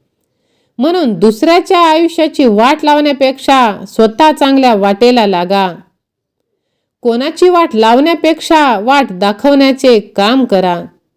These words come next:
माणसाचा दर्जा हा त्याच्या कर्मावरून होतो. माणूस बना, शेवटी हिशोब हा कर्माचा होतो. सहमत असाल तर "God is great" असे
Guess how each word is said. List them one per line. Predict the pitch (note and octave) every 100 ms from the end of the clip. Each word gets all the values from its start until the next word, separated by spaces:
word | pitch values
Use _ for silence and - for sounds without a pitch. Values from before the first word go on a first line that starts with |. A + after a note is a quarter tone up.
| _ _ _ _ _ _ _ _ _ _ _ -
माणसाचा | G#3 A#3+ C4 E4+ F4 F4+
दर्जा | A3+ A#3+ C#4 C4+ D#4+ D#4+ B3+
हा | C4
त्याच्या | C#4 C#4+ C#4+ C#4
कर्मावरून | A3+ - A#3 B3+ D4+ D4+ C#4+ C#4+ C4
होतो. | A3+ G#3 A#3 A3+ G3+ E3+ - _ _ -
माणूस | G#3 B3 C#4+ F4 C#4
बना, | C4 C#4 D4 C#4+ A3 F#3+
शेवटी | - C4 C4+ B3+
हिशोब | G3+ A3 C#4+ C4+ A3+
हा | F#3+ A#3
कर्माचा | G3+ - G#3+ A3 B3 B3 G#3+
होतो. | F#3+ F3 F#3 E3+ - _ _ _ _ _ _ _ _ _ _ _ _ _ -
सहमत | - B3+ B3+ E4 D#4
असाल | D#4 D#4+ D#4+ E4 C#4+ A3+
तर | - _ D4 D4 A#3+ F#3+
"God | B3 D4+ D4
is | C4+ C#4+ G#3+
great" | F#3+ A3 C4 C4 G#3+ -
असे | A3+ B3+ A#3+